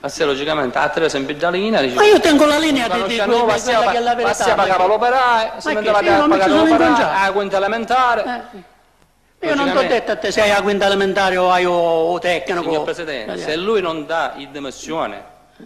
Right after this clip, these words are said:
Speaker 1: se non dà il dimissione, per ora è sempre io che dirige tutta la baracca. Che isso è ora e sempre, perché io do tutto mano tu. Logicamente per ora c'è Bacarella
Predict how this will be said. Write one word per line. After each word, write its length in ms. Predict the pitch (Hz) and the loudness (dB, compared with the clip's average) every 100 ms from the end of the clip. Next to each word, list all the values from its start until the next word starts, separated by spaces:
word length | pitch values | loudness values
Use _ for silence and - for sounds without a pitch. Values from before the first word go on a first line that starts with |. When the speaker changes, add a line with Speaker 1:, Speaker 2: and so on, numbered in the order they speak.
| _ _ _ _ _ | _ _ _ _ _
Speaker 1:
se 160 | _ - | _ -18
non 140 | 127 | -14
dà 100 | 135 | -10
il 140 | 147 120 | -10 -10
dimissione, 560 | 123 113 - 143 110 - _ _ _ _ _ - - | -12 -12 -12 -10 -10 -14 _ _ _ _ _ -20 -10
per 120 | 160 | -2
ora 120 | 151 | -2
è 20 | 123 | -2
sempre 320 | - 143 160 | -8 -10 -10
io 160 | 139 113 | -10 -10
che 80 | 110 | -8
dirige 240 | 107 117 | -8 -8
tutta 220 | 110 - | -6 -4
la 40 | 107 | -4
baracca. 500 | 110 110 - - - _ _ - - - _ _ _ - - _ - | -6 -8 -10 -10 -20 _ _ -20 -20 -20 _ _ _ -20 -20 _ -20
Che 120 | - | -6
isso 320 | 180 202 - - | -4 -4 -4 -2
è 100 | 156 | 2
ora 200 | 185 170 | 4 2
e 40 | 139 | 0
sempre, 520 | - 120 104 101 - _ - - _ _ _ - | -6 -8 -8 -10 -18 _ -20 -20 _ _ _ -20
perché 240 | 135 190 | -6 0
io 120 | 196 | 0
do 120 | 156 135 | 0 -4
tutto 200 | 123 123 | -4 -8
mano 280 | 113 110 | -8 -8
tu. 140 | 101 - _ _ _ | -10 -14 _ _ _
Logicamente 400 | - 127 147 151 123 | -18 -10 -6 -4 -2
per 100 | 139 | -2
ora 100 | 117 | -2
c'è 160 | 135 | -4
Bacarella 600 | 139 165 131 127 107 104 | -2 0 0 0 -2 -6